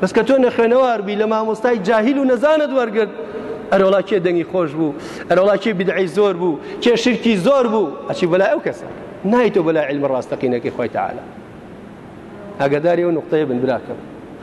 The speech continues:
مقارەنەکردن بە چییە بێ؟ بە زۆری و کەمی نییە. فلان مامۆستا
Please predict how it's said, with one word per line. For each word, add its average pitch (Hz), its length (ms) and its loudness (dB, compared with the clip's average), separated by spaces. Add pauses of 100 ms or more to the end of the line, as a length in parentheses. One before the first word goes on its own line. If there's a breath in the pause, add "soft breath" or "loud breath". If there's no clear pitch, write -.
(320)
مقارەنەکردن 185 880 2
بە 202 140 2
چییە 208 240 2
بێ؟ 131 160 0
بە 170 140 4
زۆری 180 220 2
و - 100 -10
کەمی 208 280 0
نییە. 233 240 0 (640)
فلان 196 260 4
مامۆستا 190 380 2